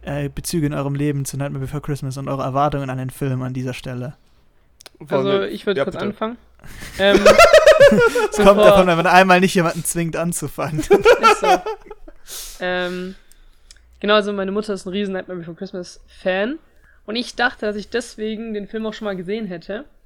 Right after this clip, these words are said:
Speaker 3: Aber tatsächlich dachte ich nur, dass ich das gesehen hätte. Ich habe ihn bisher noch nie gesehen. Ähm,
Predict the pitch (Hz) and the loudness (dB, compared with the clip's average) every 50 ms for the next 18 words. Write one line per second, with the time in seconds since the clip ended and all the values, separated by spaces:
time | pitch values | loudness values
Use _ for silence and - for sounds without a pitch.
0 | _ - - - _ _ _ _ _ _ _ _ _ _ _ - 202 208 208 202 | _ -20 -20 -20 _ _ _ _ _ _ _ _ _ _ _ -4 -2 -2 -2 -2
1 | - 247 254 - - 247 240 - - - 240 247 - _ - 233 214 220 - - | -4 -6 -6 -6 -8 -12 -12 -10 -4 -4 -4 -4 -4 _ -10 -10 -10 -10 -14 -12
2 | - 202 202 214 240 247 233 220 - 202 175 - 185 - - 180 175 160 175 185 | -8 -4 -2 0 0 0 0 -2 -4 -10 -10 -10 -12 -8 -6 -6 -6 -4 -4 -4
3 | 180 185 190 196 - 202 180 196 190 190 185 180 190 202 185 190 180 175 180 185 | -2 -2 -2 -4 -4 -4 -4 -2 -2 -2 -4 -8 -10 -8 -8 -6 -4 -4 -4 -4
4 | 196 202 185 175 160 170 185 208 214 _ _ _ _ _ _ _ _ - - 175 | -4 -2 -2 -2 -2 -2 -4 -4 -6 _ _ _ _ _ _ _ _ -10 -6 -4
5 | 175 175 175 175 175 175 | -4 -2 -2 -4 -6 -8